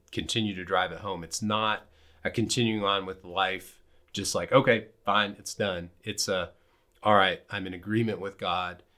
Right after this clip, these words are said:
We're going to move forward. There's still pain, there's still sorrow,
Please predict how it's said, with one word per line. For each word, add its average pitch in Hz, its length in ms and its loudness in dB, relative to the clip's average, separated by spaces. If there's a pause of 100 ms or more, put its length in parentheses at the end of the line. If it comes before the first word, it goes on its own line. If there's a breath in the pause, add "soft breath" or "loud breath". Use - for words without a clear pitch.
(140)
We're 98 140 -4
going 95 340 -2
to 95 120 -10
move 92 200 -10
forward. 85 480 -4
There's 87 200 -4
still 120 320 6
pain, 101 500 -4
there's 90 220 -8
still 110 260 0
sorrow, 90 680 -2